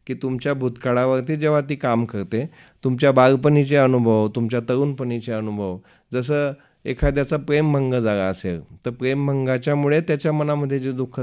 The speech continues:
तयार होतं ते खूपदा व्यक्त स्वरूपात, ते बाहेर व्यक्त होत नाही. तर ते एखाद्या डॉक्टरकडे तुम्ही गेले आणि ते छानपणे तुम्ही मांडू शकले तर त्याच्यावरती जे काही औषध देतील तर त्या भावनांची तीव्रता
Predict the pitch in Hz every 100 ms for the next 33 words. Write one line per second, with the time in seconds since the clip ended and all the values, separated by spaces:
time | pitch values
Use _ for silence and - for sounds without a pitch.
0 | 117 107 104 98 107 139 - - _ 143
1 | - 131 135 151 139 143 - 175 - 139
2 | 123 131 123 - 90 131 135 123 123 147
3 | 143 139 165 143 120 113 95 - - -
4 | - _ - 139 147 156 156 139 147 139
5 | 139 127 - 127 127 127 127 120 110 101
6 | 123 165 131 120 123 - 127 131 127 127
7 | 120 123 123 113 101 120 117 110 101 82
8 | - - _ _ 135 135 127 117 139 139
9 | 135 165 165 170 170 160 139 - 123 107
10 | 90 135 156 156 - 160 151 131 120 127
11 | 135 135 175 - 147 151 156 120 104